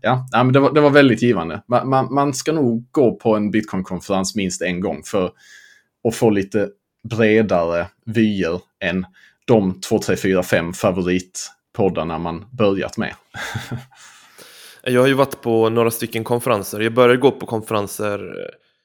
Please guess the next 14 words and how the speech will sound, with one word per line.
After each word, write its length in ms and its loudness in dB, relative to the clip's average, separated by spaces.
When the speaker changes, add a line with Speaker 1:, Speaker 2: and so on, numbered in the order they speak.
Speaker 2:
eh, 140 -14
tjugohundrasjutton 760 -6
och 120 -8
jag 220 -2
var 160 0
på 140 -8
den 140 -2
tidigare 440 0
Baltic 400 -2
Honey 200 -4
Badger 300 -2
som 200 -10
var 420 -6
tjugonitton. 800 -12